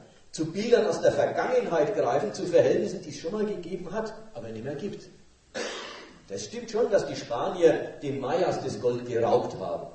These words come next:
Dass auch der Kolonialismus ja so eine Form von Raub gewesen ist. Im Sinn von, die, das Mutterland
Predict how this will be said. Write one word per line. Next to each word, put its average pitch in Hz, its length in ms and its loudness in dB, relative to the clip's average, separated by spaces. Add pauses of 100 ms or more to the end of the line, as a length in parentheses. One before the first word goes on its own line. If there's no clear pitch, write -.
(840)
Dass 170 300 -2 (140)
auch - 160 -4
der 175 120 2
Kolonialismus 175 760 -2
ja 151 100 6
so - 100 0
eine 135 140 -2
Form 143 260 4
von 131 200 -2
Raub 113 380 2
gewesen 110 560 -4
ist. - 160 -14 (160)
Im 123 120 -12
Sinn 202 260 -2
von, 202 160 0 (400)
die, 131 260 -10 (600)
das - 140 -14
Mutterland 165 640 4